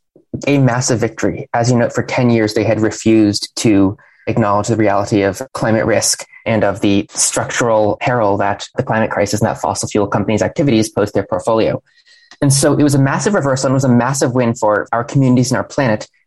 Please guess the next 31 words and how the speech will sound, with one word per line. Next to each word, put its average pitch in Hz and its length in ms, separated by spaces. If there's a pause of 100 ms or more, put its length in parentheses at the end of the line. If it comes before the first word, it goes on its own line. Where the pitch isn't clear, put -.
when 127 120
Harvard 120 300
University, 113 600
uh, 113 180
announced 107 520
that 101 240
it 107 120
would 104 240
divest 104 420
from 101 380
fossil 101 320
fuels 127 460 (340)
this 117 140
past - 280
fall. 147 160
And 120 220 (240)
as 151 180
you 170 60
know, 143 140
since 139 260
then, 139 160
we've 127 140
been 127 160
continuing 123 460
to 120 60
push - 240
them. 95 120
We 107 80
want 113 220
Harvard 120 320
to, 107 260